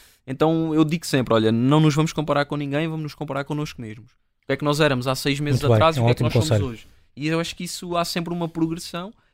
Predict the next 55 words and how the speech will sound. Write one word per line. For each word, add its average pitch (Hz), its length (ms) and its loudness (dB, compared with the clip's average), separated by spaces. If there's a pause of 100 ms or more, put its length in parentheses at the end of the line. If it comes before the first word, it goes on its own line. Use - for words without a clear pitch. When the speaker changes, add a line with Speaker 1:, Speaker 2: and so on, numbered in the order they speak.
Speaker 1:
e 147 60 -4
até 139 160 0
dá 139 160 4
motivação 123 520 -8
à 127 60 -8
pessoa 143 200 -12
de - 80 -20
continuar. 170 480 -16 (100)
Porque - 120 -12
Speaker 2:
Claro 151 180 4
que - 60 -16
sim. 135 100 -2
Speaker 1:
efetivamente 131 520 -6
está - 140 -4
diferente. 139 420 -10 (200)
Speaker 2:
Ou 117 80 -10
como 143 160 6
Speaker 1:
Não 170 140 6
Speaker 2:
os, 180 80 -2
é 160 80 0
como 170 160 4
os 165 40 4
outros 185 120 2
que 208 80 2
usam 185 220 4
o 165 60 0
plano 185 240 4
de 156 180 -2
treino 185 280 2
do, 165 140 2
do, 143 220 -6
dos 156 180 0
amigos. 165 360 2
"Ah, 185 80 -2
que - 80 -2
era 185 100 6
ótimo." 175 280 4 (240)
Não, 247 280 6
isto 151 120 -4
tem 220 100 2
que - 60 -8
ser 220 100 4
Speaker 1:
É. 214 80 2 (100)
Speaker 2:
personalizado, 220 600 4
não 156 100 2
é? 123 60 4
É 131 40 0
suposto. 254 440 -2
Speaker 1:
Sim, 135 220 -10
sim, 110 40 -12
ou 131 80 -6
seja, 131 320 -2 (300)
eu 135 80 -2
costumo 165 240 -2
dizer, 139 360 -2